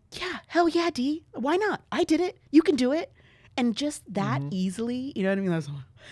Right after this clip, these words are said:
Speaker 1: that easily just saying that to somebody, and then you don't even know the impact that you have on people.
Speaker 2: Mm-hmm.
Speaker 1: And I literally walked away. I went out and got my business license that day. And, you know, it was ever since. But, I mean, imagine just to be able, like, "Yeah, Dee,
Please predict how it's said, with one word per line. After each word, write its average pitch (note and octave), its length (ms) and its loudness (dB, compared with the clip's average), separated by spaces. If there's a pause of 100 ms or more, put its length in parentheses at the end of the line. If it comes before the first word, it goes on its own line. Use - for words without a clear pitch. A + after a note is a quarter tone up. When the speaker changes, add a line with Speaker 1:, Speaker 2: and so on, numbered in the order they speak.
(140)
Speaker 1:
that G3 240 0
easily A#3+ 340 -2
just G3 220 -8
saying F3 220 -4
that A3 160 -6
to C4 80 -8
somebody, D4 500 -6 (500)
and G3 160 2
then G3 120 0
you G#3 100 0
don't A3+ 140 0
even A3+ 180 0
know G#3 100 2
the F3+ 140 -4
impact G3 300 -4
that F3+ 120 -6
you E3 60 -4
have D#3+ 240 -4
on D3+ 160 -8
people. C#3 280 -10
Speaker 2:
Mm-hmm. D3+ 280 -2 (220)
Speaker 1:
And G3+ 120 -4
I A3+ 120 -6
literally B3+ 280 -4
walked F#3+ 200 -2
away. G3 100 -4
I E3 80 -2
went F3+ 180 0
out G#3+ 100 -6
and E3 60 -14
got D3 140 -10
my F3 120 -4
business F3+ 260 -6
license F#3+ 300 -10
that D3 200 -12
day. - 280 -14 (580)
And, D#3+ 420 -4 (100)
you F3+ 140 -4
know, D#3 160 -4
it F#3 40 -10
was E3+ 120 -8
ever E3 100 -4
since. G3 140 -4
But, - 160 -2
I A3 60 2
mean, A3+ 160 4
imagine A3 680 -2 (160)
just C#4 140 -4
to D4 40 -8
be C#4+ 60 0
able, C#4 80 -2
like, C#4 140 -4
"Yeah, G#4 200 0
Dee, F4+ 220 2